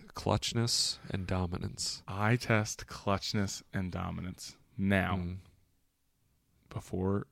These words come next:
Speaker 2: we, we get into this, this is probably the most argued
Speaker 1: Yeah.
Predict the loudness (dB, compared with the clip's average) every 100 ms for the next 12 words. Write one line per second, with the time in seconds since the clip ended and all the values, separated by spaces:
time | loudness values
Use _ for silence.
0 | -2 0 0 -2 0 0 0 -2 -4 -8
1 | -10 -12 -16 -20 _ _ _ _ _ -4
2 | -2 0 -2 -4 0 4 4 2 -2 -4
3 | -6 -10 _ _ _ _ _ _ _ -14
4 | -6 0 2 2 2 4 4 2 -2 -8
5 | -14 _ _ _ _ _ _ 6 8 6
6 | 4 2 2 0 -8 _ _ _ 4 6
7 | 6 4